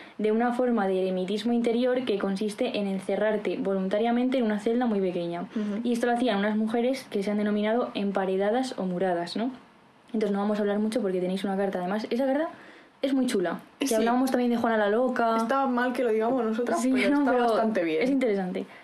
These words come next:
Speaker 1: Entonces, ellas lo que querían era la libertad, básicamente. O sea, huir de una situación opresiva o indeseada, es decir,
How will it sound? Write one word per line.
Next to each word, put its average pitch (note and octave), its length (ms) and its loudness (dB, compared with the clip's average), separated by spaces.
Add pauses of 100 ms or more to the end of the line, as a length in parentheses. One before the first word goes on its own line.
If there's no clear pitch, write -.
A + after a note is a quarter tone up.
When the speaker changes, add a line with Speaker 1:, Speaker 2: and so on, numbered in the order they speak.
(400)
Speaker 1:
Entonces, A3+ 720 0
ellas A#3+ 240 0
lo B3 80 0
que A#3+ 80 0
querían B3 560 0
era A#3 360 0 (260)
la G3+ 80 0
libertad, G#3 480 2 (100)
básicamente. G#3 640 0
O G3 60 -2
sea, F#3+ 280 0
huir G#3 260 2
de G3 80 2
una G3+ 200 0
situación G3+ 460 0
opresiva G#3 580 0
o G3+ 100 0
indeseada, G3 720 0
es G#3+ 140 0
decir, A3+ 340 2